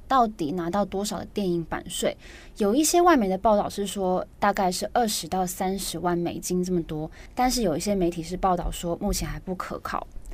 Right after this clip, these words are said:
但是不管如何，据说金额并不是一个很小的数字。但是尽管是这样，这些版税还是没有办法永久改善纳瑟里的情况。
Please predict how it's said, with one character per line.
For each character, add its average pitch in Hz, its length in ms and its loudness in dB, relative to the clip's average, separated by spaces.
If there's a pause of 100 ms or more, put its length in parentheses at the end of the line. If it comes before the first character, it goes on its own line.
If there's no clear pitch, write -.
(100)
但 269 140 0
是 277 100 4
不 277 140 0
管 202 180 0
如 165 220 -4
何， 175 360 -2
据 254 220 0
说 208 240 0
金 196 300 2
额 165 80 2
并 214 260 0
不 170 120 -6
是 175 200 -2
一 170 80 0
个 165 120 -4
很 156 220 -8
小 175 160 -6
的 - 100 -10
数 - 320 -8
字。 - 200 -14 (960)
但 320 140 8
是 320 80 10
尽 220 180 4
管 220 140 2
是 190 60 -2
这 214 160 -2
样， 180 260 2
这 233 120 0
些 220 160 2
版 214 220 -2
税 180 180 -4
还 180 240 -4
是 226 220 -2
没 190 160 2
有 180 100 2
办 180 200 -2
法 170 180 -8
永 175 300 -4
久 175 220 -4
改 117 280 -8
善 - 320 -2 (120)
纳 185 140 0
瑟 185 180 -2
里 160 100 -4
的 151 80 -10
情 - 320 -2
况。 - 220 -6